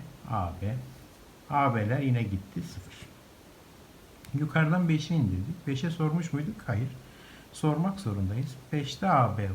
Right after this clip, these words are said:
var mı? Yok diyorsunuz. Onun için sıfır kere var dediniz.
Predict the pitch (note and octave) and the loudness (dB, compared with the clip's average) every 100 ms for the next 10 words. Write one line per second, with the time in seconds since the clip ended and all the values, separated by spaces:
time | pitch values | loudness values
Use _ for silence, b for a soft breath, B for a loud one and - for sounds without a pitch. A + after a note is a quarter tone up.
0 | F#2+ A#2+ C3+ C#3 D3 D#3+ - G#2 G2+ - | -2 0 0 -2 -6 -8 -6 -8 -6 -2
1 | B2 B2+ - G2 G2 G2+ B2+ - - B | -2 -2 -4 -4 -2 0 0 -2 -10 B
2 | B B - B2+ A#2 - E3 - D#3+ B2 | B B 0 4 4 0 -4 -2 0 0
3 | - F#2+ F#2+ F#2+ F2+ F2+ G#2 C3 - | 0 0 2 2 0 -2 -2 -2 -4